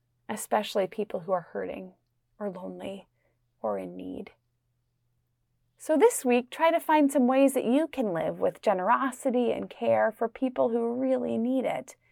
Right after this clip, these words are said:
Go to the grocery store and get some food to share with the food pantry, or buy some nice, clean, and warm socks and gloves to share with people as the winter goes on,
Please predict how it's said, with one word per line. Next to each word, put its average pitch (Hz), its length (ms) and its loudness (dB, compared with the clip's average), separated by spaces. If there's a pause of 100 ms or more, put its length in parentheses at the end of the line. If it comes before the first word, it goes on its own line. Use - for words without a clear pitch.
(520)
Go 294 160 10
to 294 120 4
the 285 80 4
grocery 285 480 8
store - 400 2
and 185 120 -2
get - 160 0
some 233 220 0
food 233 560 -2 (460)
to 269 100 -6
share 262 400 6
with 254 160 4
the 240 80 -2
food 339 320 -6
pantry, 196 680 -12 (560)
or 233 120 6
buy 269 340 8
some 247 260 4
nice, 269 340 4
clean, 269 360 2
and 208 160 0
warm 226 320 0
socks - 800 -4
and 226 200 -2
gloves 233 460 0
to - 100 -12
share 190 400 0
with 196 180 -4
people 233 360 0
as 202 220 -4
the 208 100 2
winter 226 400 -2
goes 208 320 -4
on, - 400 -10